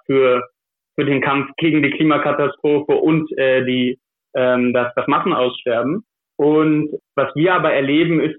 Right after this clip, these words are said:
eben, <clears throat> dass diese Stimmen der indigenen Völker überhaupt nicht gehört werden und stattdessen ja ein grüner Kolonialismus, äh, nicht als neuer Kolonialismus, sondern einfach als Fortführung des Kolonialismus, wie wir ihn seit fünfhundert Jahren kennen,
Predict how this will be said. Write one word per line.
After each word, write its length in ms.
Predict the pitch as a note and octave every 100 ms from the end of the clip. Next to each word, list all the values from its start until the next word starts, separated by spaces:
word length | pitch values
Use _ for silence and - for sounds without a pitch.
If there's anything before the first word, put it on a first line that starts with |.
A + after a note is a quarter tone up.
| -
eben, 500 | D3 D3 D3 D3 -
<clears throat> 280 | E3 E3+ D3
dass 140 | C#3+
diese 200 | D#3 D3
Stimmen 300 | - F3 G3+
der 100 | D#3+
indigenen 360 | D#3+ D#3 D3+ D3+
Völker 260 | D3 D3 F#3+
überhaupt 420 | C#3 F3 E3+ F3
nicht 260 | E3 - _ _ _
gehört 460 | - D#3 E3+ F#3 -
werden 520 | B2 B2 D#3+ B3+ - _
und 120 | D3 C3+
stattdessen 880 | C#3+ - D#3 E3+ D#3+ D#3 D3 D3 -
ja 260 | C#3 C#3
ein 220 | B2+ C3+ C3
grüner 340 | D3 G3+ F3+
Kolonialismus, 880 | - D#3+ D3+ C#3 E3+ - C3+ A#2+ - -
äh, 100 | B2
nicht 200 | D3 C#3+
als 160 | B2+
neuer 240 | C#3 E3 G3+
Kolonialismus, 600 | G3+ F#3+ F3 F3+ F3+ D#3+
sondern 220 | D3 C3+
einfach 300 | C3+ C#3 B2+
als 160 | B2 - -
Fortführung 680 | D#3 - - C#3+ B2+ B2
des 120 | B2+ -
Kolonialismus, 600 | C#3 C3+ C3 D3 C3+ C3+
wie 100 | C3
wir 80 | C3
ihn 100 | B2+
seit 160 | B2+
fünfhundert 400 | D3 C#3+ C3+ B2+
Jahren 260 | C#3 D#3 D#3
kennen, 320 | D3 B2+ A#2